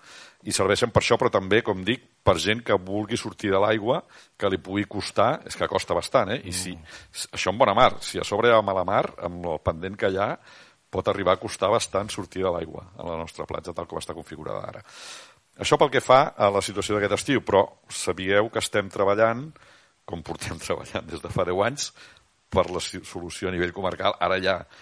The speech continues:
Speaker 1: des de l'any passat, estem centrats només en la solució per Cabrera de Mar, tot i que el projecte que tenim afecta Cabrera i Vilassar.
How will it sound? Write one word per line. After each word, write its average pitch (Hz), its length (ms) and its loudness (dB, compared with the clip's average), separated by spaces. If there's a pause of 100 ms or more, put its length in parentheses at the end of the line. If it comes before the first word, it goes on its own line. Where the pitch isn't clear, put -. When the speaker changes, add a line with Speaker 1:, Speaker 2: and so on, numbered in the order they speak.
(160)
Speaker 1:
des 90 160 -6
de 92 60 -2
l'any 90 160 -4
passat, 92 260 -2
estem 87 280 -4
centrats 90 560 -4
només 87 240 -4
en 87 100 -4
la 87 80 0
solució 92 540 -6 (460)
per 90 160 -4
Cabrera 90 380 -2
de 92 60 2
Mar, 110 200 4
tot 85 180 -6
i 82 40 -8
que 95 80 2
el 90 100 0
projecte 87 400 -2
que 92 80 2
tenim 101 240 -2
afecta 92 360 -4
Cabrera 87 360 -2
i 90 40 -2
Vilassar. 98 520 4